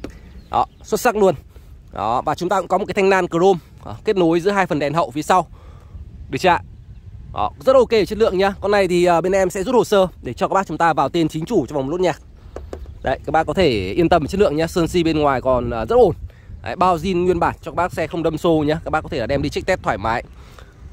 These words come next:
Đó. Và đây các anh chị có thể ngắm trọn giúp em một vòng ngoại thất của xe này nhá. Đấy, bốn phanh đĩa. Được chưa ạ? Xi nhan tích hợp trên gương. Đấy, tổng thể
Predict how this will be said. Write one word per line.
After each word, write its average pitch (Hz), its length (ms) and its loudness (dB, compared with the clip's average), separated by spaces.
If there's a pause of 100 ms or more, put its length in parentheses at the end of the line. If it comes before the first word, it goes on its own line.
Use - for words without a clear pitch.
Đó. 131 180 4 (1400)
Và 143 220 4
đây 175 160 4
các 180 60 0
anh 170 60 -2
chị 180 100 -2
có 165 80 0
thể 143 60 0
ngắm 139 160 -2
trọn 151 240 2
giúp 170 80 0
em 170 180 4
một 139 140 0
vòng 156 260 2
ngoại 160 120 0
thất - 160 -2
của 131 100 -6
xe 165 200 2
này 135 120 0
nhá. 165 140 2 (640)
Đấy, 131 140 -4
bốn 175 220 2
phanh 226 180 4
đĩa. 190 240 6 (680)
Được - 100 -12
chưa 165 80 2
ạ? 170 100 2 (100)
Xi 170 140 -6
nhan 165 200 0
tích 190 100 -2
hợp - 80 -2
trên 165 180 0
gương. 165 220 4 (380)
Đấy, 120 160 -8
tổng 131 180 -2
thể 135 320 0